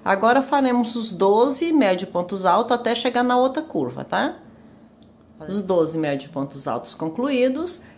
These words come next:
E agora em cada um desses seis aqui a gente vai fazer dois. Ou seja, os aumentos estão aqui nas curvinhas, tá?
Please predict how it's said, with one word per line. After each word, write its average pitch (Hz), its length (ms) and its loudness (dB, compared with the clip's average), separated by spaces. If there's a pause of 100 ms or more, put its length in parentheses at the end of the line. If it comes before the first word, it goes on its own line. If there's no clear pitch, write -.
(120)
E 190 60 0
agora 175 300 2
em 175 40 -2
cada 285 360 0
um 220 160 0
desses 180 340 -2
seis 156 400 -4
aqui 240 300 -4
a 254 40 2
gente 240 200 0
vai 240 120 -2
fazer 240 340 -2
dois. - 600 -6 (720)
Ou - 80 0
seja, 151 420 -2
os 185 200 -2
aumentos 208 680 0
estão - 260 -2
aqui - 240 -4
nas 269 220 2
curvinhas, 220 640 -6
tá? 277 320 -4